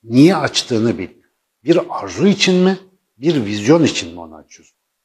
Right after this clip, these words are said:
Dün işte bir gençlerle konuşurken, "Ya hocam siz de yani hiç mi kullanmayacağız?" Lan dedim, "Oğlum siz de biz sosyal medyadan tanıştık. Nasıl hiç kullanmayacaksın?" Yani en büyük nimetlerden biri. Yeter ki o cihazı eline aldığında, o bilgisayarı açtığında, o uygulamayı çalıştırdığında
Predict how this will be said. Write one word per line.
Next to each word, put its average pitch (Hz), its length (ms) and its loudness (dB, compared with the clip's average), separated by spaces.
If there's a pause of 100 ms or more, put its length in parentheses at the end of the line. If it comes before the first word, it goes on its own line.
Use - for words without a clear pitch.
(520)
Dün 151 200 4
işte 135 340 2
bir 127 200 2
gençlerle 123 520 4
konuşurken, 113 560 -2 (500)
"Ya 120 120 0
hocam 117 280 0
siz 117 240 -14
de 131 60 -6
yani 113 220 -4
hiç 147 240 -8
mi 160 100 -4
kullanmayacağız?" 107 760 -4
Lan 117 180 -2
dedim, 110 220 -4
"Oğlum 113 120 -4
siz 107 240 -6
de 139 80 2
biz 123 80 -6
sosyal - 400 -2
medyadan 123 440 -2
tanıştık. - 480 -8
Nasıl 147 340 2
hiç - 120 0
kullanmayacaksın?" 90 640 -8
Yani 98 80 -14 (100)
en 175 220 4
büyük 143 200 2
nimetlerden 131 640 0
biri. 85 140 -2 (540)
Yeter 156 440 2
ki 120 100 -4 (120)
o 185 120 4
cihazı 131 420 2
eline 120 300 -2
aldığında, 113 380 2
o 92 140 0
bilgisayarı 107 460 -2
açtığında, 107 420 -4
o 127 240 -10
uygulamayı 104 460 -4
çalıştırdığında 113 1040 -6